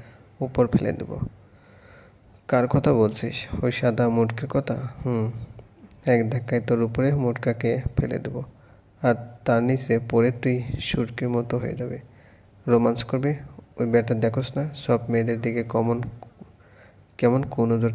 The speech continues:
তাকায় থাকে। মন চায় লাথি মেরে মোটকাকে চ্যাপ্টা বানিয়ে বোতলের ভিতর ভরে উচিত শিক্ষা দে।" আনিকা খুশবুর কথায়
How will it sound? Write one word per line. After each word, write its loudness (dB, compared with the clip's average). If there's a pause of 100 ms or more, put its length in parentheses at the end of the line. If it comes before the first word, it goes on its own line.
তাকায় 0
থাকে। -4 (540)
মন 4
চায় 2
লাথি 4
মেরে 6
মোটকাকে 0
চ্যাপ্টা -2
বানিয়ে 2
বোতলের 0
ভিতর -2
ভরে -2 (640)
উচিত -4
শিক্ষা -4
দে।" -8 (420)
আনিকা 2
খুশবুর -2
কথায় -2